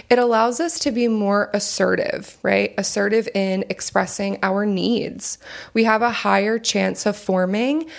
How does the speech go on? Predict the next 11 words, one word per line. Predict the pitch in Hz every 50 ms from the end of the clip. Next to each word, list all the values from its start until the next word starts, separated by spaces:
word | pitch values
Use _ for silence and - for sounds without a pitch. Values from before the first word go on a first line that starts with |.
| - - -
healthy, | - - 214 196 190 202 196 - - 226 220 220 226
lasting | 214 180 180 180 185 185 185 185 185 170 - - - - 196 196 202 208 208 208 -
relationships | 180 196 190 185 185 180 185 - - - 220 226 226 - - - 254 269 320 330 - - - - - - - - - - - _
and | 240 247 247 247
less | 247 262 285 330 349 - -
likely | 233 226 226 220 226 - 220 220 214
to | - - 220 208
stay | - - - - 208 196 196 196 190 196 196 196 -
in | 196 196 190 185 185 185 190 -
unhealthy | - 196 196 180 170 190 185 190 - - 196
ones. | 196 185 156 143 - - 175 196 208 220 - - -